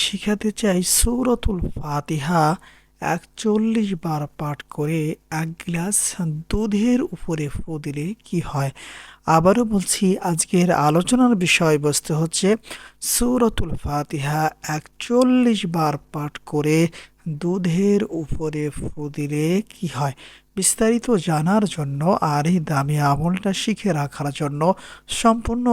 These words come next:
ভিডিওটি দেখার অনুরোধ থাকবে। আর প্রতিদিন ইসলামিক নতুন নতুন ভিডিও সবার আগে দেখতে, আপনার পর্যন্ত পৌঁছাতে আমাদের এই ছোট্ট চ্যানেলটি সাবস্ক্রাইব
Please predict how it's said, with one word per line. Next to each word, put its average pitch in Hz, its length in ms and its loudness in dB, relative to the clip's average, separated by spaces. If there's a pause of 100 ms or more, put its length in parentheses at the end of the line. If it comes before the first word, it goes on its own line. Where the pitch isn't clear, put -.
(220)
ভিডিওটি 226 500 0 (200)
দেখার 180 380 0 (100)
অনুরোধ 139 300 -6 (120)
থাকবে। 143 360 -2 (500)
আর 143 220 2 (180)
প্রতিদিন 165 500 2 (200)
ইসলামিক 208 460 2 (120)
নতুন 180 280 -2 (120)
নতুন 170 300 -4
ভিডিও 175 380 2 (200)
সবার 151 340 4 (240)
আগে 160 200 2
দেখতে, 147 400 -4 (600)
আপনার 233 500 4
পর্যন্ত 220 420 -2 (180)
পৌঁছাতে 143 560 -4 (120)
আমাদের 160 440 0 (220)
এই 170 100 2 (140)
ছোট্ট - 280 -4 (300)
চ্যানেলটি 180 600 0 (540)
সাবস্ক্রাইব 175 760 2